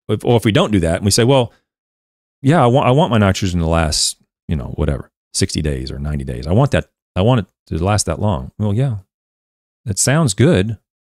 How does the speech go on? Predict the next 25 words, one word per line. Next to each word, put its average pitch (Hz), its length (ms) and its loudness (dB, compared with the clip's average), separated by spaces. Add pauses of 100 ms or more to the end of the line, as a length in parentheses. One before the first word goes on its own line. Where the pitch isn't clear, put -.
(120)
In 95 140 0
theory, 139 340 2
it 92 80 0
sounds 117 280 0
good, 120 260 2
but 92 140 0
I 117 60 2
don't 180 180 0
think 139 220 0
you 123 80 4
really 151 180 2
care 170 260 2
about 107 300 -2
that. 135 380 0 (1000)
I 107 100 0
think 151 320 -2
what 127 100 -2
you - 80 -8
care 151 200 0
about 123 140 2
is 104 80 -6
the 107 100 0
turf - 340 -2
grass 110 340 -2
response 123 840 0